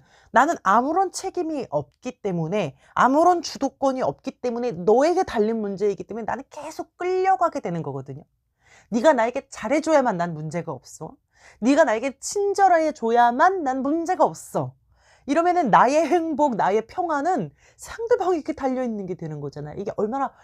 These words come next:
주체적이지 못한 삶이에요. 내가 주체가 되어 내가 주도권을 가지고 내가 책임을 가지고 내 마음을 지켜야 되는 것이에요. 뭐든지 다 너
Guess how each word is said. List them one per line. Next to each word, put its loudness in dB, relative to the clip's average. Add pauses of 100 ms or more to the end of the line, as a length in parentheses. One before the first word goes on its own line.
(200)
주체적이지 -2
못한 -6
삶이에요. -8
내가 4
주체가 -4
되어 2
내가 -2
주도권을 0
가지고 2
내가 0
책임을 -4
가지고 -4
내 -6
마음을 -4
지켜야 -6
되는 -6
것이에요. -14 (200)
뭐든지 6
다 2
너 4